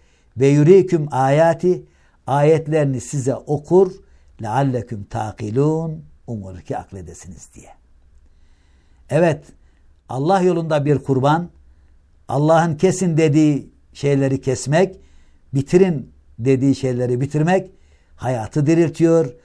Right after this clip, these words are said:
problemleri bitiriyor, fitnelerin önüne geçiyor, kıtallerin önüne geçiyor. Yani toplumu güzel bir hayata doğru götürüyor. Ve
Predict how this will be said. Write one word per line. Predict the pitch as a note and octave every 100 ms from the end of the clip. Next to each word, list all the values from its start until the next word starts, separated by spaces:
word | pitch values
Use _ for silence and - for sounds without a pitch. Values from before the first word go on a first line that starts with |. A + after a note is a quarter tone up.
| _ _
problemleri | D3 C#3+ B2+ B2+ A#2 B2 E3
bitiriyor, | F3 E3+ E3 F3 F3 - - _
fitnelerin | D3 D3 D3+ C#3 C#3 D#3+ D3 -
önüne | A2+ A#2 E3
geçiyor, | E3 F3 F3 F3+ F3+ D3+ - _ _ _ _ _ _
kıtallerin | - - D#3+ D#3 D#3 E3 E3+ D#3+ -
önüne | B2+ A#2+ D#3
geçiyor. | E3 E3+ - E3+ E3+ D#3+ - _ _ _ -
Yani | C3 A2 A#2 A#2
toplumu | C3 G#2 A#2 B2+ C#3+ D3 - _ _ _ _ _ _
güzel | A2 B2+ C#3 A2
bir | A2
hayata | - G2+ F#2 B2 G#2
doğru | G2 A2+ C#3 C#3+ _ - _ _ _ _
götürüyor. | - - - - _ - _ _ _ _ _ _ _ _ _ - _ - - _ _ _ _
Ve | C#3 F#3 F#3+